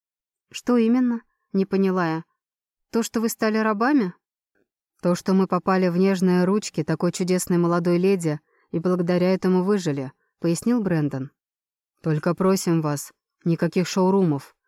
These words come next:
обратился ко мне Денис. «Не знаю, что там происходит, но, как мне кажется, ничего достойного для воинов.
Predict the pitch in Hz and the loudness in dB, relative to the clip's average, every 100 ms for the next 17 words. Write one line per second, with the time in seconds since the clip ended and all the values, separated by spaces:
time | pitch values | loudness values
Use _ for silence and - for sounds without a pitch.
0 | _ - 165 170 - 262 - 175 175 180 | _ -10 -4 -4 -2 -4 -4 -2 0 0
1 | 180 180 139 - - _ _ _ _ _ | 0 0 0 -4 -18 _ _ _ _ _
2 | 160 170 180 185 175 - 165 165 170 170 | 0 2 2 2 0 -2 -2 -2 0 0
3 | - 202 190 151 - _ _ _ - 160 | 0 -2 0 -2 -6 _ _ _ -6 -4
4 | 156 175 185 175 180 175 170 - 165 165 | -2 -2 0 0 0 -2 -2 -2 -2 0
5 | 180 175 170 170 - 185 185 175 175 175 | 0 -2 -2 -2 0 2 2 0 -2 0
6 | 196 175 139 139 - | 0 2 0 -4 -10